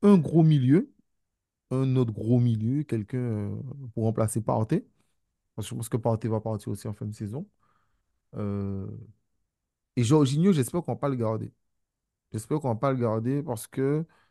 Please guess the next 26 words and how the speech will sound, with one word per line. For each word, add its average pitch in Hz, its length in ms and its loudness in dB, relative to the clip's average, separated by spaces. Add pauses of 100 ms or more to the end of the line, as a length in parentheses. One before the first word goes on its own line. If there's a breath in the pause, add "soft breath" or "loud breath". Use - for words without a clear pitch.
(300)
euh, 110 420 2
il 123 200 2
est 151 100 6
bon, 185 480 2 (120)
mais 110 120 2
il 117 120 0
est 123 40 6
vieux. 113 380 0 (360)
Moi, 117 140 0
je 117 40 -2
sais 131 60 -8
pas 147 100 2
si 147 100 -4
c'est 135 120 -6
sa 113 120 4
dernière 131 420 2
saison. 139 520 0 (540)
Le 110 120 4
garder 117 280 4
encore 135 380 2
un 165 280 4
an 147 120 2
comme 123 220 -2
ça, 135 220 -4
alors, 120 420 2
pff, - 220 -20